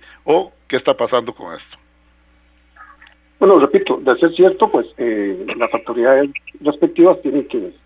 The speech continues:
Speaker 2: hacer lo pertinente. Por otro lado, eh, estamos muy bien, eh, metidos en, en, en, en un torbellino crítico. Y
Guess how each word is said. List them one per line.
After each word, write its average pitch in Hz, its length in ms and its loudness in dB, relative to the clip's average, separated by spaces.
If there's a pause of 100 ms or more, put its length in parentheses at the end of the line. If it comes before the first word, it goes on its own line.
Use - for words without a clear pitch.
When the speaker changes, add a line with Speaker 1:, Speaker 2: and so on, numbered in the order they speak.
(140)
Speaker 2:
hacer 113 360 -6
lo 123 140 -6
pertinente. - 640 -2 (560)
Por 175 140 0
otro 208 180 -2
lado, 190 340 6
eh, 123 400 4 (600)
estamos 190 320 2
muy 165 160 8
bien, 160 480 4
eh, 131 540 -4 (340)
metidos 180 520 0
en, 143 220 -2
en, 117 260 -2
en, 127 380 -8
en 175 180 2
un 180 380 0
torbellino 156 720 6 (840)
crítico. - 520 -2 (1080)
Y 190 320 0